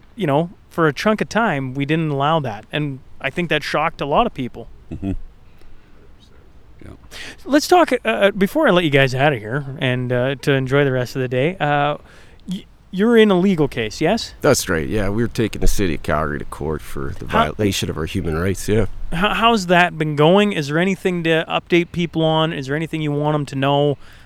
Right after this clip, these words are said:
Speaker 1: uh, as far as that goes? Is there anything you can even share?
Speaker 2: It's a long, slow process, that's for sure.
Speaker 3: Yeah, we're headed to, um, court at the end of the month here.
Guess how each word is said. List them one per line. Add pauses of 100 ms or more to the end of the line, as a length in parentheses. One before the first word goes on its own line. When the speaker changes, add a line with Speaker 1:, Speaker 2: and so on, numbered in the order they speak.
Speaker 1:
uh,
as
far
as
that
goes?
Is
there
anything
you
can
even
share? (720)
Speaker 2:
It's
a
long,
slow
process, (140)
that's
for
sure. (460)
Speaker 3:
Yeah,
we're
headed
to,
um, (720)
court
at
the
end
of
the
month
here.